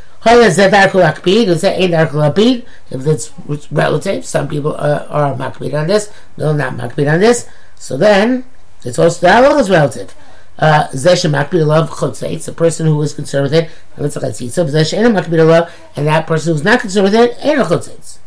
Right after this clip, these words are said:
It's not a Chatzitza. Chen Yesh Mishum Malach Lios Tzaba. And people whose hand, uh, malach is to be their, the craft is to be dyers.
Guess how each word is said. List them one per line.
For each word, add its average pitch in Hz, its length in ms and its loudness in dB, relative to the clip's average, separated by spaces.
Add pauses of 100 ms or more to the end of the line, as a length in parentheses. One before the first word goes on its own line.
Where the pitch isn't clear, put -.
It's - 80 -14
not 160 120 -2
a - 20 2 (140)
Chatzitza. 117 380 -8 (440)
Chen 240 220 4
Yesh 226 280 4
Mishum 214 320 -2
Malach 170 300 2
Lios 165 440 0
Tzaba. 127 380 -2 (480)
And 160 140 -6
people 226 240 2
whose 214 140 2
hand, 208 280 2
uh, 170 60 2
malach 175 500 0
is 185 160 0
to 175 100 -8
be 175 160 -2
their, 170 280 0
the 160 240 2
craft - 560 -2
is 185 140 -2
to - 60 -12
be 190 240 -4
dyers. 151 600 -2